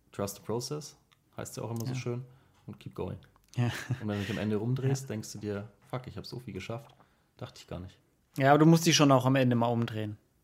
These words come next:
Speaker 2: Na,
Speaker 1: Musst
Speaker 2: weil
Speaker 1: du.
Speaker 2: oft o-, oder manchmal, grad im Prozess, kommst du auch in so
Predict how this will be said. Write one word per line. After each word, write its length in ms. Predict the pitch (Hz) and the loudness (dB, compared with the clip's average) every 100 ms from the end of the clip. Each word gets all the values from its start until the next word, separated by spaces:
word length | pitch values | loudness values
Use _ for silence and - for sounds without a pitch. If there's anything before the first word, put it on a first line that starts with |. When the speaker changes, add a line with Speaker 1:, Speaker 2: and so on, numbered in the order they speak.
| _ - | _ 6
Speaker 2:
Na, 120 | 131 | 8
Speaker 1:
Musst 100 | 160 | 8
Speaker 2:
weil 60 | 143 | 8
Speaker 1:
du. 40 | |
Speaker 2:
oft 180 | 160 - | 6 4
o-, 240 | 196 160 156 | -2 0 4
oder 200 | 143 131 | 6 8
manchmal, 540 | 139 135 156 143 135 135 | 8 8 8 8 6 0
grad 320 | - 131 135 151 | 0 2 2 2
im 140 | 143 | 2
Prozess, 420 | - 135 131 131 | 4 2 4 2
kommst 220 | 135 127 135 | 2 2 4
du 40 | |
auch 120 | 131 | 4
in 80 | 131 | 4
so 220 | 127 123 | 4 2